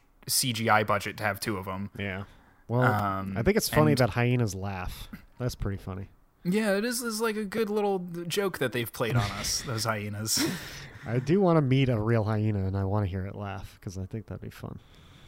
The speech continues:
Speaker 1: I, I don't think I would. Well, I guess they're scavengers, so they don't kill. They just eat whatever's, like, already dead.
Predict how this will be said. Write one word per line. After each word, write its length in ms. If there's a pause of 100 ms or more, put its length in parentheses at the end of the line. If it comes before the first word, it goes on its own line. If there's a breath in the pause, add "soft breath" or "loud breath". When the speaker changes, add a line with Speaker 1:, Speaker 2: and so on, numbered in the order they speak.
Speaker 1:
I, 260
I 40
don't 120
think 200
I 40
would. 460
Well, 140
I 100
guess 220
they're 100
scavengers, 800
so 180
they 100
don't 200 (680)
kill. 340
They 140
just 260
eat 240
whatever's, 420
like, 140
already 300
dead. 420